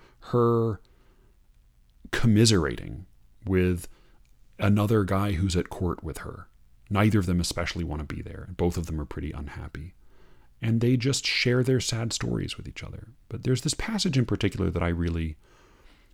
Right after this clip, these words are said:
loved. She, she despairs of,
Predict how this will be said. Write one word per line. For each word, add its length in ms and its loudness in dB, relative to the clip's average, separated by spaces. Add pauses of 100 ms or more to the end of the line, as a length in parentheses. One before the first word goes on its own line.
(120)
loved. 440 -6 (840)
She, 560 0 (1120)
she 320 -2
despairs 760 4
of, 680 -4